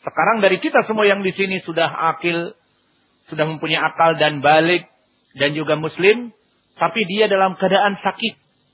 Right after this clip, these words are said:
Maka aku kalau puasa, sakit sudah.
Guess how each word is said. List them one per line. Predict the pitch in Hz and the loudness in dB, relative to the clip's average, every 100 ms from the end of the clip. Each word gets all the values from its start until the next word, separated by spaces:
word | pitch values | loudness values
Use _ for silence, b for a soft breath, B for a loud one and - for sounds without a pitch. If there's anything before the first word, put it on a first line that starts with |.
| _ _ _ _ _ _ 139 | _ _ _ _ _ _ -10
Maka | 147 196 202 202 - | -2 2 2 0 -4
aku | 180 220 - | -8 -6 -2
kalau | 196 196 | 0 0
puasa, | 220 214 208 240 240 - _ | 0 -2 2 2 2 -4 _
sakit | - 165 190 - | -8 -6 -4 -8
sudah. | - 135 | -8 -8